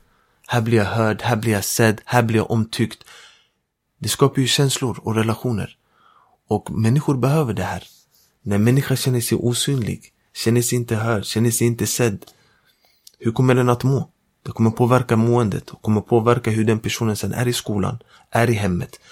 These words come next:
är sen som en medborgare ute i samhället. Så alla har ju ett ansvar. Skolan, sen fritidsgården,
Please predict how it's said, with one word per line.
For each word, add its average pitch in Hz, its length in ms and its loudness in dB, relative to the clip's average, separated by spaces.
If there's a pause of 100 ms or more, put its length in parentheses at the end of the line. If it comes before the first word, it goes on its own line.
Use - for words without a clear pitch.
(280)
är 156 260 2
sen 101 340 -2 (160)
som 110 200 0
en 107 140 4
medborgare 110 460 2
ute 110 300 0
i 98 40 -2
samhället. 107 540 -2 (360)
Så - 260 -8
alla 117 260 4
har 139 120 0
ju 117 80 2
ett 107 100 -6
ansvar. - 460 -6 (540)
Skolan, 120 640 0 (280)
sen - 220 -2
fritidsgården, 127 840 0